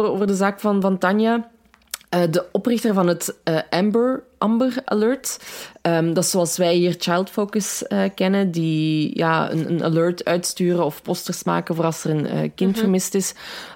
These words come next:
Speaker 1: Ehm, de oprichter daarvan, Frank Hoen, die studeerde in Maastricht toen Tanja plots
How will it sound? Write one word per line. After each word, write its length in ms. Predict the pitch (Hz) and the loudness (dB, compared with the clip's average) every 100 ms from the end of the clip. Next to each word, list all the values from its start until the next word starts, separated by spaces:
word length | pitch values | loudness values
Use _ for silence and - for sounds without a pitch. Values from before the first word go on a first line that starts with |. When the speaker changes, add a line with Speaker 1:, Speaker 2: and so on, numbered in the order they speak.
| - | -4
Speaker 1:
Ehm, 720 | 170 175 170 170 170 175 175 - _ | 2 2 4 4 2 2 0 -4 _
de 160 | - 180 | -2 0
oprichter 340 | 185 226 214 | 2 0 2
daarvan, 340 | 214 202 214 214 | 2 2 2 2
Frank 280 | 196 180 175 | 0 0 2
Hoen, 400 | 180 226 196 165 | 2 2 2 0
die 100 | 175 | 0
studeerde 560 | - 185 160 208 220 | 0 0 2 2 2
in 140 | - 170 | 2 0
Maastricht 640 | 151 - 190 202 - - | -2 -2 -2 -4 -8 -2
toen 280 | 165 160 - | 0 0 0
Tanja 300 | 165 175 175 | 0 2 0
plots 500 | 175 175 - - | -2 -2 -2 -6